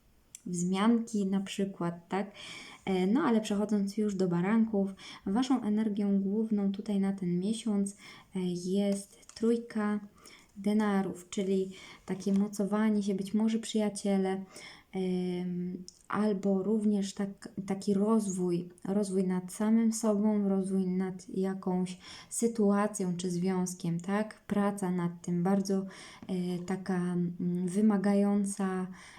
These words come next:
e, od nas, em, dużej nak-, dużego nakładu pracy.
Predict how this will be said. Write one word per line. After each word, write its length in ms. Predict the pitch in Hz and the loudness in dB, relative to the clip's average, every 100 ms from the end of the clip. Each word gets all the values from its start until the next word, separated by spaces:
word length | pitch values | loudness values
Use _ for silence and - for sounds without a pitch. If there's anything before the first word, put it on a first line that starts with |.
| - 190 | -10 -4
e, 260 | 180 180 | -4 -2
od 240 | 202 202 190 | 0 2 2
nas, 560 | 190 185 185 185 - | 0 -2 -4 -6 -6
em, 1000 | 180 175 175 175 175 170 170 175 170 175 - - | -4 0 0 2 2 2 2 2 2 -2 -6 -8
dużej 380 | 202 269 269 269 | 2 4 6 4
nak-, 340 | 226 202 - | 4 0 2
dużego 380 | 196 208 233 240 | 4 4 4 4
nakładu 460 | 226 220 220 208 214 | 2 2 0 2 0
pracy. 480 | 208 170 143 - | 2 0 0 -10